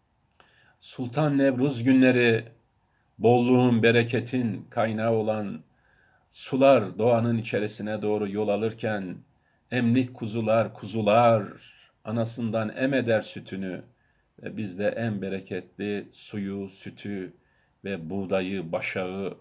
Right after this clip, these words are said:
avuçlarız. Ama hepsinden önemlisi o analarımızın kınalı elleriyle beraber sevgiyi, şefkati başımızda hissederiz.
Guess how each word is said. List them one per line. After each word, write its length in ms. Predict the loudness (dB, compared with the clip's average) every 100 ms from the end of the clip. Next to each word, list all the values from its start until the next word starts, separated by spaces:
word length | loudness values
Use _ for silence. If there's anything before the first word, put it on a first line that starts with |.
| -14
avuçlarız. 880 | -12 -12 -10 -10 -8 -12 -16 -20 _ _ _ _ _ _
Ama 420 | -10 -6 -6 -8
hepsinden 600 | -12 -14 -14 -12 -10 -10
önemlisi 760 | -10 -10 -12 -14 -10 -8 -8 -10 _ _ _ -12
o 120 | -8
analarımızın 720 | -6 -4 -4 -4 -6 -6 -6
kınalı 400 | -6 -4 -2 0
elleriyle 640 | 0 -2 -6 -6 -6 -6 -6
beraber 600 | -6 -4 -4 -2 -4 -4 -8 -20 _ _ _ _
sevgiyi, 720 | -20 -10 -6 -6 -8 -10 -8 -8
şefkati 800 | -8 -8 -8 -8 -8 -8 -10 -10
başımızda 500 | -10 -10 -10 -10 -12
hissederiz. 840 | -14 -14 -10 -8 -8 -10 -16 -20